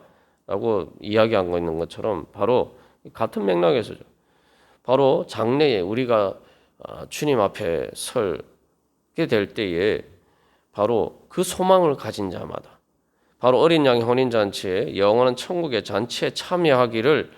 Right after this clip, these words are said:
소망을 가진 자마다 바로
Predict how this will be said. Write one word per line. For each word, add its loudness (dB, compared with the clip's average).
소망을 2
가진 -4
자마다 -2
바로 -4